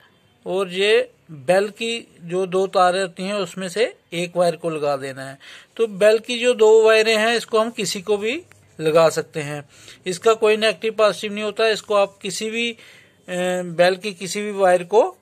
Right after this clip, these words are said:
आप यहाँ से कनेक्ट कर सकते हैं। तो दोस्तों, ये जो हमारी न्यूट्रल वायर है,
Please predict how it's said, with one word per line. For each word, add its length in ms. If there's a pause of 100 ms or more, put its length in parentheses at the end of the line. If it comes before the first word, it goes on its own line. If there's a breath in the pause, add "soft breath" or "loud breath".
(100)
आप 280
यहाँ 240
से 200 (280)
कनेक्ट 280
कर 160
सकते 320
हैं। 220 (500 loud breath)
तो 80
दोस्तों, 340
ये 240
जो 200
हमारी 300
न्यूट्रल 420
वायर 300
है, 220